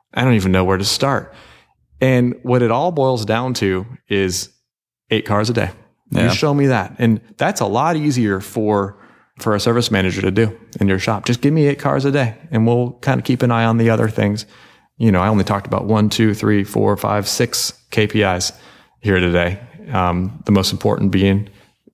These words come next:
Speaker 1: car count.
Speaker 2: Yeah, and that's, like, what a lot of people don't get is, is you look at it and people have this profitability issue, this is going on, and they think the world is falling and the entire business is broken.
Speaker 1: Mm.
Speaker 2: But if you really comes down to it, most people, especially the people that we're dealing with, we're interacting, are doing most of the things right.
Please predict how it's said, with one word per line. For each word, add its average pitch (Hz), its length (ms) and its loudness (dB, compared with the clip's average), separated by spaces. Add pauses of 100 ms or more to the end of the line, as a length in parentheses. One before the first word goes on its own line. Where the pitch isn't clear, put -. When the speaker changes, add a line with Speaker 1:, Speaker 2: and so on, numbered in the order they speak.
Speaker 1:
car 104 160 -2
count. - 180 -8 (380)
Speaker 2:
Yeah, 135 100 2
and 139 80 0
that's, 156 160 -2
like, 185 180 0
what 117 120 2
a - 20 2
lot 104 160 0
of 107 80 -4
people 107 160 -2
don't 101 200 0
get 101 180 2
is, 95 220 -2
is 101 200 -2
you 127 120 2
look 113 280 0
at 107 80 2
it 101 60 0
and 90 100 -4
people 107 200 0
have 98 180 0
this 87 100 -4
profitability 113 840 0
issue, 107 320 0
this 104 220 -2
is 98 80 -4
going 98 260 2
on, 98 200 0
and 98 100 0
they 98 40 -6
think 123 180 -2
the 104 80 0
world 101 200 2
is 95 120 -2
falling 95 420 -2
and 85 220 -8
the 107 140 2
entire 104 320 0
business 95 420 -2
is - 80 -12
broken. 92 560 -2
Speaker 1:
Mm. 110 420 2
Speaker 2:
But 113 160 0
if 110 160 -2
you 131 140 2
really 156 480 2
comes 123 280 0
down 107 280 0
to 143 140 0
it, 151 140 -6 (380)
most 196 240 -2
people, 156 160 0
especially 160 340 0
the 131 80 -2
people 147 280 0
that 104 160 0
we're 107 120 2
dealing 104 260 0
with, 101 180 -2
we're 104 120 2
interacting, 98 520 0
are 101 60 0
doing 120 360 2
most 104 260 2
of 110 100 -6
the - 20 -18
things 101 240 -2
right. 92 260 0